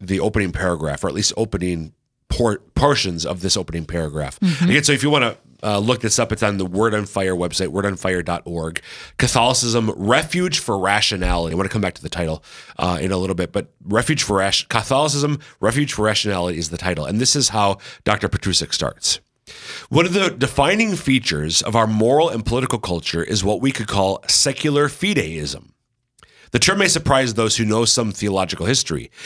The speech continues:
Speaker 1: Fideism is typically associated with forms of belief that deny rational explanation, a form of faith, faith that declares, 'I believe it because I feel it and I like what I feel.'"
Speaker 2: Mm-hmm.
Speaker 1: In other words,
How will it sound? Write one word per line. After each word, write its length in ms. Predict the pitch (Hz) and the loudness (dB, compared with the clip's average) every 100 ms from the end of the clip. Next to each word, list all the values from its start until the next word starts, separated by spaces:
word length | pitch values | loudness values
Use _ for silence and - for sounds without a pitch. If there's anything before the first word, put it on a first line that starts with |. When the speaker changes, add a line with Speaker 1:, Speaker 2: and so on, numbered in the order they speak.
| - - | -16 -10
Speaker 1:
Fideism 840 | - 190 233 135 92 82 78 82 | 0 4 4 4 0 -4 -4 -4
is 220 | - 101 - | -2 -2 0
typically 440 | 180 220 226 202 | 0 0 0 2
associated 680 | - 101 87 - 82 78 90 | 2 0 -2 -2 -4 -6 -8
with 120 | - | -8
forms 380 | - 107 131 139 | -2 0 2 0
of 120 | 139 | 0
belief 400 | 107 85 87 - - - - | -2 -2 -2 -6 -12 -16 -6
that 260 | - 123 101 | 0 0 2
deny 600 | 123 110 104 90 95 107 | 0 2 2 2 2 2
rational 720 | 117 90 85 87 - 98 92 | 0 2 0 2 0 -2 -4
explanation, 800 | - - 104 110 135 139 - - _ _ _ _ _ - | -2 -2 0 0 2 0 -2 -6 _ _ _ _ _ -2
a 80 | 113 | 0
form 220 | - 139 | 2 2
of 100 | 113 | 2
faith, 380 | - 120 104 - - | 2 0 0 -4 0
faith 220 | 113 104 | 2 2
that 100 | 104 | -4
declares, 500 | 95 104 98 95 - - - | -4 0 0 2 -2 -4 -2
'I 180 | 120 123 | 0 2
believe 300 | 110 127 131 | 2 2 2
it 80 | 127 | 0
because 260 | 107 110 | -2 0
I 80 | 101 | 0
feel 380 | - 117 107 92 | 0 0 2 2
it 200 | 110 - - | -2 -4 -4
and 100 | 95 | -2
I 60 | 87 | 0
like 260 | 90 - | -2 -2
what 100 | 85 | -2
I 100 | 76 | -2
feel.'" 360 | - - 60 - - | -4 -6 -8 -12 -20
Speaker 2:
Mm-hmm. 280 | 139 - 147 131 _ _ - | -20 -14 -14 -14 _ _ -2
Speaker 1:
In 100 | 143 | 2
other 140 | 165 | 4
words, 240 | 120 117 | 2 0